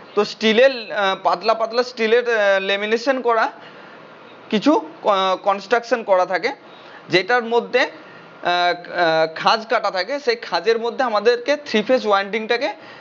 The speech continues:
construction করতে হয়, যে স্লটগুলো করা থাকে আর কি, ঠিক আছে?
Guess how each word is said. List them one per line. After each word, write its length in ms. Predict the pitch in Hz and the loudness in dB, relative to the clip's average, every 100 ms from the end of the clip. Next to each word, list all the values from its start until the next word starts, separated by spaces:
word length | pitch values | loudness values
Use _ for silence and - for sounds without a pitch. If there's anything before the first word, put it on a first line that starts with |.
| - - - - | -20 -20 -12 -2
construction 560 | 202 196 233 226 247 | -2 0 -2 -2 -4
করতে 340 | 233 214 - 156 | 0 -2 0 0
হয়, 140 | 117 - - | 0 -6 -4
যে 160 | 190 190 | -2 -2
স্লটগুলো 560 | - 202 202 196 196 | 2 2 2 0 -2
করা 200 | 170 147 | 0 0
থাকে 240 | 139 107 87 | -2 -6 -8
আর 80 | 101 | -10
কি, 100 | 98 80 - - - - - - - - - - | -12 -14 -20 -20 -20 -20 -20 -20 -20 -20 -20 -2
ঠিক 120 | 247 | 2
আছে? 240 | 277 190 | 2 0